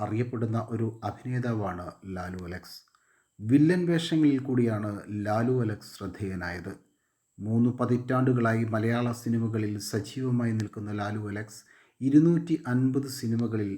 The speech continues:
അഭിനയിച്ചിട്ടുണ്ട്. ചെറിയ ഇടവേളയ്ക്ക് ശേഷം തിരിച്ചു വന്ന ലാലു അലക്സ് ഇപ്പോൾ ഹാസ്യവേഷങ്ങളും സ്വഭാവ വേഷങ്ങളുമാണ് കൂടുതലായി ചെയ്യുന്നത്. "മലയാള സിനിമ എന്നോട് കുറച്ചുനാൾ വീട്ടിലിരിക്കാൻ പറയും, ഞാനത് അനുസരിക്കും.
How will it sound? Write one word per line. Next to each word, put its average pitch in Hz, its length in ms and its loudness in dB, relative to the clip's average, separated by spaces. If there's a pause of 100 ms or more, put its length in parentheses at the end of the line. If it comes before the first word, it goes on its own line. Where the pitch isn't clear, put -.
(120)
അഭിനയിച്ചിട്ടുണ്ട്. 95 720 -10 (720)
ചെറിയ 175 300 8 (100)
ഇടവേളയ്ക്ക് 156 500 4
ശേഷം 139 440 -4
തിരിച്ചു 139 380 -4
വന്ന 127 200 0
ലാലു 120 340 2
അലക്സ് 127 320 -4 (140)
ഇപ്പോൾ 120 340 -2
ഹാസ്യവേഷങ്ങളും 123 1000 0 (100)
സ്വഭാവ 127 480 -2
വേഷങ്ങളുമാണ് 110 880 -2
കൂടുതലായി 95 540 -8
ചെയ്യുന്നത്. 95 560 -8 (1040)
"മലയാള 160 520 6
സിനിമ 156 560 0
എന്നോട് 135 380 0 (200)
കുറച്ചുനാൾ 139 600 -4 (120)
വീട്ടിലിരിക്കാൻ 120 920 0
പറയും, 90 320 -8 (380)
ഞാനത് 110 560 -2 (140)
അനുസരിക്കും. 110 640 -4